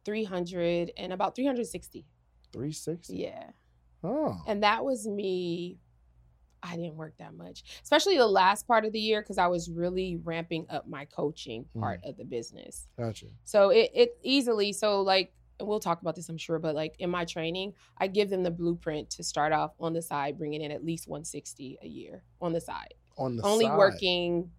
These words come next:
Speaker 1: four to six hours a day for two days out of the week.
Speaker 2: Is
Speaker 1: Generally, nurses work three days a week.
Speaker 2: Is that someone,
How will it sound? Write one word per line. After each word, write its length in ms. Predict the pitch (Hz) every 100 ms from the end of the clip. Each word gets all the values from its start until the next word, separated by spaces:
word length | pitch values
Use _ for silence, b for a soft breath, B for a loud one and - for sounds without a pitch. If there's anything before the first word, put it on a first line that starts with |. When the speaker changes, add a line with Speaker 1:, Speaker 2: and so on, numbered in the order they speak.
| _ - _ _
Speaker 1:
four 280 | - 190 185
to 80 | 180
six 260 | - 170 -
hours 280 | 120 143
a 40 | -
day 220 | 117 131
for 120 | -
two 160 | 147 -
days 220 | 104 110
out 100 | 104
of 80 | 87
the 80 | 71
week. 200 | - _ _
Speaker 2:
Is 180 | - -
Speaker 1:
Generally, 400 | 226 240 226 208
nurses 320 | 190 175 165
work 180 | 160 127
three 140 | -
days 240 | 85 85 -
a 60 |
week. 60 | -
Speaker 2:
Is 80 | 131
that 180 | 160 -
someone, 640 | - - 160 156 156 147